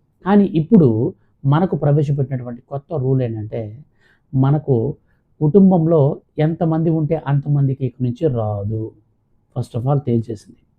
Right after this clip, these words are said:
అట్లా కుటుంబంలో కొంతమంది భర్త, భార్య, పిల్లలు, so వాళ్ళందరి పేర్ల మీద ల్యాండ్ అయితే పెట్టుకొని గవర్నమెంట్ నుంచి డబ్బులు తీసుకుంటారని చెప్పేసి, so ఇదంతా ఫ్రాడ్ కిందకు వస్తుందని చెప్పేసి కేంద్ర ప్రభుత్వం స్పష్టం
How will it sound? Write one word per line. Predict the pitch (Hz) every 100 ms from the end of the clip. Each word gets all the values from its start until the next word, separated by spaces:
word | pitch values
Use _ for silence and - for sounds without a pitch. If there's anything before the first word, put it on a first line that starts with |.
| _ _ _ _ _ _ _ _ _ _ - 143
అట్లా | 185 170 151
కుటుంబంలో | 190 190 185 151 120 175 - _ _ _ -
కొంతమంది | 156 170 180 180 139 202 - 117
భర్త, | 131 139 - 165 110 107
భార్య, | 127 127 165 165 113 - -
పిల్లలు, | 160 143 104 - _ _ _ _ _ _
so | 185
వాళ్ళందరి | 156 147 165 190 196
పేర్ల | 190 175 165
మీద | 160 147
ల్యాండ్ | 139 147
అయితే | 139 123
పెట్టుకొని | - 123 123 240 _ _ _ -
గవర్నమెంట్ | 143 170 185 165 160
నుంచి | 147 165 139
డబ్బులు | 127 135 131
తీసుకుంటారని | 120 - 113 110 110
చెప్పేసి, | 110 113 147 220 _ _ -
so | 160
ఇదంతా | 156 170 143
ఫ్రాడ్ | 143 139 170 170
కిందకు | 160 143 131
వస్తుందని | 127 123 113
చెప్పేసి | 113 110 - 240 - _ _ -
కేంద్ర | 165 165 143
ప్రభుత్వం | 131 127 139
స్పష్టం | - 120 135